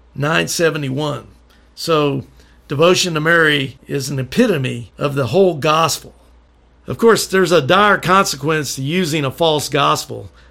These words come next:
That's not what the Bible teaches. And we find it here in Galatians chapter one, verses six through nine.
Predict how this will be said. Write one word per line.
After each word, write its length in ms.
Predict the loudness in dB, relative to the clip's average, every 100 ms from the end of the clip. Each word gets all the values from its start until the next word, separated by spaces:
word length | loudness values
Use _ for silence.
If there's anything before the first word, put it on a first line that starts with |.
| -8
That's 180 | -6 0
not 160 | 0 2
what 140 | 0
the 80 | -2
Bible 400 | 0 0 0 -4
teaches. 560 | -8 -10 -10 -14 -14 -16 -20 -20 -20 _ -8
And 160 | -4
we 100 | -4
find 340 | 0 0 2 0
it 180 | -6 -12 _ _ _
here 340 | -2 2 2
in 220 | 0 -4
Galatians 560 | -2 0 2 2 -2 -4
chapter 440 | 0 0 0 -4
one, 480 | -2 0 0 -2 -10 -20 -6
verses 380 | -4 -2 -6 -6
six 760 | -6 0 2 2 0 -6 -8 _ -8
through 220 | -4 0
nine. 380 | 2 0 0